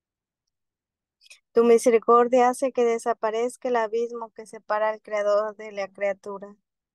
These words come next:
Hablar contigo, Señor,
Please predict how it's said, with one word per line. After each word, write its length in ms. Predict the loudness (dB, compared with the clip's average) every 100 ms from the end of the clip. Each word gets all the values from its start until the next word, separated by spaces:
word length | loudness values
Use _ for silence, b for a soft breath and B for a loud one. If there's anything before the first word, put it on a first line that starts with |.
| _ _ _
Hablar 460 | 0 4 6 6 2
contigo, 800 | -2 -2 -4 -4 -2 0 0 -2
Señor, 600 | -4 -8 -6 -2 -2 -4